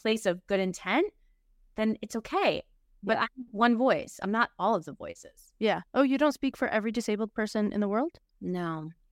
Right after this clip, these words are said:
Speaker 2: Oh, that's, oh, I think we
Speaker 1: No.
Speaker 2: might have to stop.
Speaker 1: I think this is over. <laughs> No, and that's the beauty of dis-, and the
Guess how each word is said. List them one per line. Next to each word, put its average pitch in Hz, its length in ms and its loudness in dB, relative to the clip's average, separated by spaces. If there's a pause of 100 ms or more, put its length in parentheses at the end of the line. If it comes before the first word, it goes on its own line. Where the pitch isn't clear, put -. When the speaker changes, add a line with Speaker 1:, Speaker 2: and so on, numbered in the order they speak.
Speaker 2:
Oh, 233 280 2
that's, - 380 -4
oh, 170 420 -2
I 190 140 -4
think 226 200 -2
we 226 60 2
Speaker 1:
No. 214 60 0
Speaker 2:
might 214 200 0
have 226 180 -2
to 185 100 -2
stop. 302 420 -4 (320)
Speaker 1:
I 240 80 0
think 247 300 2
this 277 200 2
is 262 120 -2
over. 190 400 4 (460)
<laughs> 269 80 -2 (1080)
No, 277 140 4 (180)
and 247 140 2
that's 294 220 2
the 294 80 -6
beauty 277 340 0
of 240 140 -2
dis-, 269 160 -8
and 302 360 -8
the - 20 -8